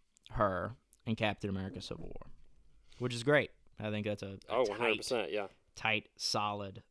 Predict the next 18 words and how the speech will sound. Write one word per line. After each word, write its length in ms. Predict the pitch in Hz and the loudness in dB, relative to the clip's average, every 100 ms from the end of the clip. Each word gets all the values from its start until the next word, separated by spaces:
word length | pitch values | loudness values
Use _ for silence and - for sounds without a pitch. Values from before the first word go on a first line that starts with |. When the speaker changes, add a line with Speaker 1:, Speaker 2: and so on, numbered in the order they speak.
| _ _ _ - | _ _ _ -18
Speaker 1:
uh, 180 | 98 92 - | -16 -16 -16
three. 260 | - 104 - - - - - - - - _ | -14 -14 -14 -20 -20 -20 -20 -20 -20 -20 _
Now, 360 | 110 120 104 87 - _ _ _ | 4 6 6 2 -14 _ _ _
performance. 760 | 107 95 123 104 - - - - - _ _ _ - - - - | -8 0 2 2 0 -12 -14 -14 -20 _ _ _ -20 -20 -20 -10
Uh, 220 | 113 107 85 | -4 -4 -2
do 80 | 107 | -2
you 140 | 120 | 2
want 200 | 123 113 | 2 0
to 60 | 127 | -2
give 160 | 117 | -2
me 160 | 113 113 | 0 0
your 160 | 107 104 | 0 -2
first, 500 | - 104 101 - - - - - - - - - - | -4 -6 -6 -10 -14 -18 -20 -20 -20 -20 -20 -20 -16
first 260 | - 113 - | -8 -8 -8
performance 420 | 113 117 107 107 | -12 -10 -8 -6
that 100 | 101 | -4
you're 100 | 107 | -2
gonna 220 | 107 110 | 0 0